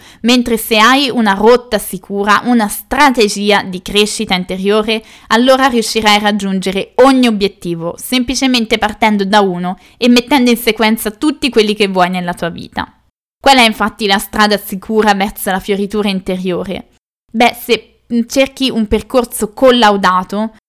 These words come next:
messo in pratica da me, con risultati tangibili in termini di autostima, fiducia in te stessa, felicità, vita in linea con i propri valori, per me è fondamentale. Maggiore facilità nelle relazioni,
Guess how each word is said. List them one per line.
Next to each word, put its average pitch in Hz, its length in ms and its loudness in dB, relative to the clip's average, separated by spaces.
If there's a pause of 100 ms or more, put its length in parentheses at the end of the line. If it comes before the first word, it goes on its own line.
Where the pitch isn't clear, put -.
(300)
messo 254 340 0
in 240 120 2
pratica 247 800 0
da 214 220 2
me, 247 460 2 (160)
con 262 160 0
risultati 285 640 -2
tangibili 233 720 2
in 190 160 -6
termini 214 480 0
di 196 200 -8 (200)
autostima, 214 1000 0
fiducia 233 440 -4
in 220 100 0
te 220 100 -2
stessa, 214 640 -4
felicità, 233 920 0 (360)
vita 294 300 0
in 262 140 2
linea 285 260 2
con 233 140 -2
i 226 80 0
propri 269 300 -2
valori, 202 760 0
per 220 160 -10
me 240 160 0
è - 140 -6
fondamentale. 190 1080 -2 (520)
Maggiore 233 480 2
facilità 226 560 -2
nelle 214 320 0
relazioni, 202 840 -2